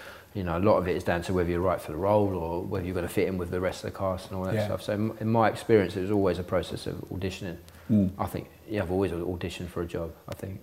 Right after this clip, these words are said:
Speaker 1: I don't think I've ever been offered a job. I can't think of many actors that I know that have just been offered a job
Speaker 2: Yeah.
Speaker 1: outright. Even
Speaker 2: But
Speaker 1: times they just wanna see that you've got, you've got the right accent or that you look right. Or,
Speaker 2: Mm.
Speaker 1: do you mean they wanna meet you before the,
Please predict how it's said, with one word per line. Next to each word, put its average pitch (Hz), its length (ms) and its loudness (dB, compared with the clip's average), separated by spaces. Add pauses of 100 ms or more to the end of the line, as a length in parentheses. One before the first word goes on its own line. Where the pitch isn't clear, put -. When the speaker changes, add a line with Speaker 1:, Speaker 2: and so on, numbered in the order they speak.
(100)
Speaker 1:
I 98 60 -6
don't 90 120 -4
think 90 140 -4
I've 85 80 -4
ever 98 140 -2
been 85 160 -6
offered 82 240 -8
a 82 40 -8
job. 87 280 -8
I - 120 -12
can't 120 120 -8
think 95 120 -6
of 95 60 -4
many 92 180 0
actors 92 360 -2
that 95 100 2
I 95 160 2
know 85 260 -2
that 82 120 -4
have 78 100 -10
just - 180 -12
been - 120 -8
offered 82 240 -8
a 85 60 -6
job 82 200 -6 (300)
Speaker 2:
Yeah. 104 200 0
Speaker 1:
outright. 85 420 -2 (320)
Even 113 180 4
Speaker 2:
But 101 60 -2
Speaker 1:
times 95 180 4
they 101 100 2
just 92 140 -2
wanna 92 160 -2
see 98 240 2
that 87 120 0
you've 92 360 -6
got, - 220 -4
you've 107 260 -8
got 95 140 4
the 82 60 -4
right 85 180 -2
accent 107 460 -4
or 87 160 -6
that 85 80 -4
you 87 100 -4
look 98 200 -2
right. 95 260 0
Or, - 160 -12 (280)
Speaker 2:
Mm. 101 220 2
Speaker 1:
do 95 60 -2
you 104 60 0
mean 95 120 0
they 98 80 -2
wanna 101 200 2
meet 92 220 -2
you 87 60 -6
before 95 280 -8
the, 90 140 -6